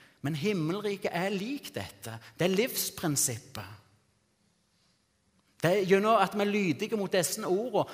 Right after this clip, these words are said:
så får Gud anledning til å bevare oss, og det er ingenting han mer vil. Bevare oss for evigheten.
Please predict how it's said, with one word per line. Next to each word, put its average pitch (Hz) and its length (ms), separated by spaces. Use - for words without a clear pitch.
så - 120
får 202 200
Gud 196 340
anledning 180 480
til 190 100
å 175 60
bevare 175 420
oss, 123 220
og 156 40
det 190 60
er 202 60
ingenting 208 260
han 196 80
mer 190 220
vil. 220 240
Bevare 160 460
oss 123 160
for 143 160
evigheten. 117 560